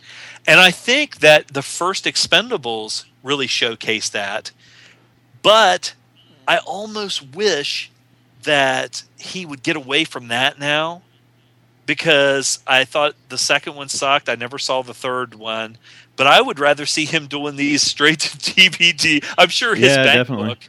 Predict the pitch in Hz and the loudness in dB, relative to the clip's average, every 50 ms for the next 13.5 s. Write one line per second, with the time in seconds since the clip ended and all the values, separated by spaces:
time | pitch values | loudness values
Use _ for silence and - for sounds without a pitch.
0 | _ _ _ _ _ _ _ _ - 170 185 202 196 180 147 131 139 135 139 139 | _ _ _ _ _ _ _ _ -2 -2 -2 0 0 -4 -4 0 2 4 4 4
1 | 131 135 127 127 127 127 - _ _ _ _ _ _ _ _ _ _ _ _ _ | 2 0 -4 -4 -6 -8 -10 _ _ _ _ _ _ _ _ _ _ _ _ _
2 | _ - - _ 127 131 139 143 135 127 120 117 113 113 110 107 104 - _ _ | _ -18 -18 _ -6 -4 -4 0 2 2 2 2 2 0 -4 -6 -8 -10 _ _
3 | _ _ _ _ _ _ 139 131 131 127 123 123 117 139 127 127 127 147 151 - | _ _ _ _ _ _ -6 -4 -4 -4 -4 -6 -8 -10 -10 -4 -2 -2 -2 0
4 | 131 123 123 - - _ _ _ _ _ _ _ 135 147 175 175 147 175 165 - | 0 0 0 -2 -6 _ _ _ _ _ _ _ -4 -4 -4 -2 -2 -4 -4 -4
5 | 202 - - 165 156 156 147 151 151 127 135 135 143 139 113 110 120 131 135 - | -4 -4 -4 -4 -4 -4 -4 -8 -6 -2 0 0 0 0 0 -2 -2 -2 -2 -2
6 | 156 139 135 143 147 147 151 143 - - 123 120 123 147 - _ _ 117 127 120 | -4 -2 -2 -2 -2 -4 -8 -12 -8 -4 -4 -4 -4 -6 -10 _ _ -4 -4 -2
7 | 120 117 117 113 113 110 113 101 _ _ - 135 135 139 123 131 135 - - 131 | -2 -2 -2 -2 -2 -4 -6 -8 _ _ -12 -10 -10 -8 -8 -8 -8 -8 -8 -10
8 | - - 139 135 123 120 107 110 - - 139 131 123 113 113 113 123 127 127 127 | -8 -8 -8 -8 -10 -10 -14 -16 -16 -12 -10 -8 -4 -2 0 0 0 0 -4 -6
9 | 127 135 135 123 113 107 - 131 123 120 117 110 117 113 117 120 120 117 113 120 | -12 -12 -12 -12 -14 -10 -8 -8 -8 -8 -4 -2 -2 -2 -2 -2 -4 -4 -4 -4
10 | 123 127 139 143 - _ _ _ _ _ - 143 147 156 147 - 151 156 160 160 | -4 -6 -8 -10 -16 _ _ _ _ _ -14 -12 -10 -8 -6 -4 -4 -6 -6 -8
11 | 156 - 170 170 175 175 170 _ _ _ _ _ _ _ _ _ _ _ _ _ | -14 -12 -12 -12 -12 -14 -20 _ _ _ _ _ _ _ _ _ _ _ _ _
12 | _ _ _ _ _ _ _ - 160 156 - - 113 104 120 123 120 117 98 98 | _ _ _ _ _ _ _ -20 -20 -20 -12 -6 -4 -2 0 2 2 2 0 0
13 | 98 98 98 95 92 92 92 95 92 92 | -2 -2 -4 -4 -6 -6 -4 -2 0 0